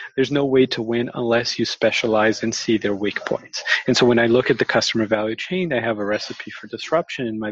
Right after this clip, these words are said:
book. That's a five-step process. And the first step is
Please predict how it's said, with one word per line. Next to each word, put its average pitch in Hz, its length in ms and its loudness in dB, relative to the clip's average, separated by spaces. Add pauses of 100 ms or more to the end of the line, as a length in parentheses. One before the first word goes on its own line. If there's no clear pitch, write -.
book. 147 340 0
That's - 160 -10
a - 60 -20
five-step - 540 -2
process. 165 520 0 (360)
And 117 80 -10
the 113 40 -8
first - 280 -2
step 113 300 -2
is 104 520 -6